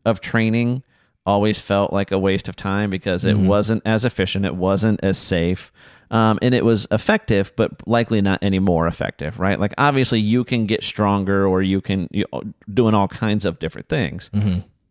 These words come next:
Speaker 1: And not everything that we, that we term exercise really is. Not everything that we think of as exercise will actually make you stronger, but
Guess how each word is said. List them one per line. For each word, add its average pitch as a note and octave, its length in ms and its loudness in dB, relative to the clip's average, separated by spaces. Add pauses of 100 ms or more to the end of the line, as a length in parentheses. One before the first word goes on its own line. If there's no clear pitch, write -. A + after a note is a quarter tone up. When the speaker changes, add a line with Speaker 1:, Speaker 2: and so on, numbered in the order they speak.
(320)
Speaker 1:
And A#2+ 120 2
not B2+ 200 2
everything A2+ 380 2
that D#2+ 100 0
we, F#2+ 160 0
that G2 180 -4
we F#2 100 -4
term F#2+ 440 -2
exercise F2+ 560 -2
really F#2 260 0
is. F2 220 -2
Not F2 160 -4
everything F2+ 260 -6
that - 80 -8
we F2+ 140 -6
think - 240 -6
of E2+ 120 -4
as F2 200 -8
exercise F2 580 -6 (300)
will F#2+ 140 0
actually F2+ 240 -2
make A#2 260 0
you G2+ 40 0
stronger, F2 400 -2
but - 400 -2